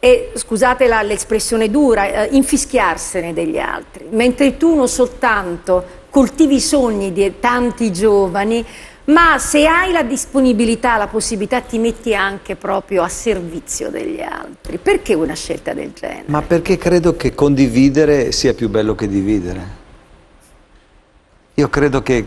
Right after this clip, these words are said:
Speaker 2: la condivisione innanzitutto ti dà e ti fa crescere. Io adesso sto producendo l'album di un ragazzo con la mia fondazione che ho fatto.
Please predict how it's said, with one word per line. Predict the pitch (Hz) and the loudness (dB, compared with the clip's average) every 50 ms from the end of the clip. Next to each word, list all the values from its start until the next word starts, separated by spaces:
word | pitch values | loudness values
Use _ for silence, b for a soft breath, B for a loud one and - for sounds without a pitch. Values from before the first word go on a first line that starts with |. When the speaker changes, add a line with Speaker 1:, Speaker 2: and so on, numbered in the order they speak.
| - | -6
Speaker 2:
la | - - 123 123 | -4 -2 -2 0
condivisione | 117 143 143 143 139 127 117 120 113 113 123 135 143 147 151 147 123 104 - - - - - - - - - _ _ | 0 2 2 4 4 2 2 2 2 4 4 4 4 2 2 0 0 -2 -6 -10 -18 -20 -20 -20 -20 -20 -20 _ _
innanzitutto | 127 127 135 131 - 135 123 - 165 - 160 147 | 0 0 0 0 0 -4 -8 -8 -4 -2 -2 0
ti | - - 120 | 0 0 -2
dà | 104 - 120 143 147 | 0 0 0 0 0
e | 139 120 | -2 -2
ti | - - | -2 -4
fa | - - 123 | -4 -4 -4
crescere. | - - 101 98 90 - - - 90 87 87 87 - B B B B B B B _ _ | -4 -2 -2 0 0 -2 -4 -4 -4 -6 -6 -10 -12 B B B B B B B _ _
Io | - 123 131 | 2 2 4
adesso | 127 127 131 - - | 4 2 2 0 -2
sto | 117 - - 123 | -2 -2 -2 -2
producendo | - 120 120 113 110 - - 120 113 107 | 0 0 0 0 0 0 -2 0 2 2
l'album | 107 104 104 107 117 120 123 127 123 123 | 2 2 2 2 2 0 0 0 -2 -2
di | 120 127 120 113 | -4 -2 0 2
un | 113 110 | 2 2
ragazzo | 107 107 104 104 110 110 107 - - 120 107 101 107 | 2 2 2 0 0 0 -2 -2 0 0 0 0 -2
con | - - 110 | -4 -2 0
la | 104 | 0
mia | 101 110 110 | 2 2 0
fondazione | 104 - 107 101 101 92 - - 107 104 98 87 | 0 0 -2 -2 -2 0 0 0 0 0 0 -4
che | 90 | -6
ho | 92 | -6
fatto. | - - 98 95 92 - 101 95 | -4 -2 -2 -2 -2 -2 -4 -4